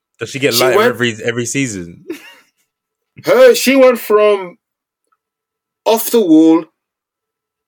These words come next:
Speaker 2: bad to invincible.
Speaker 1: In a couple episodes.
Speaker 2: And, and, and episode wise, I don't know the format, but just as the series went on.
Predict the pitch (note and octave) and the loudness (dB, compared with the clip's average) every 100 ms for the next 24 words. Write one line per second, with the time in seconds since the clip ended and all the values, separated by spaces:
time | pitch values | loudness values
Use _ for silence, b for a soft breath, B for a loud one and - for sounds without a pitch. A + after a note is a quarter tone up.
0 | _ _ _ _ F3 D#3 D#3 D#3 D3+ _ | _ _ _ _ -2 0 0 -2 -4 _
1 | - D3 B2 C#3 B2+ A2+ G#2 G2 _ _ | -6 -4 -2 -4 -4 -10 -12 -18 _ _
2 | _ _ _ _ _ - A2+ A2 A#2+ A#2+ | _ _ _ _ _ -14 -12 -8 -6 -4
3 | A2 G#2 G2 E2 - - _ _ _ _ | -6 -8 -10 -12 -18 -20 _ _ _ _
4 | _ _ _ _ - - _ _ _ _ | _ _ _ _ -20 -20 _ _ _ _
5 | _ _ _ _ _ - A#3 G#3+ A#3+ G#3 | _ _ _ _ _ 0 0 2 -2 -4
6 | F#3 _ - F3 F#3+ - G3+ B3+ - B3+ | -16 _ -8 -4 -4 -2 -2 0 2 2
7 | A3+ A3+ A3 F3+ G3 G#3 G3 - G3 F3+ | 2 2 0 0 0 0 -2 0 0 2
8 | D#3+ E3+ b b C#3 C3+ D#3+ F3 E3 C#3+ | -2 -4 b b -2 0 0 -2 -4 -4
9 | C3 - E3+ E3 D#3 C3+ C3 A2+ G2 | -4 0 2 4 2 0 -2 -6 -10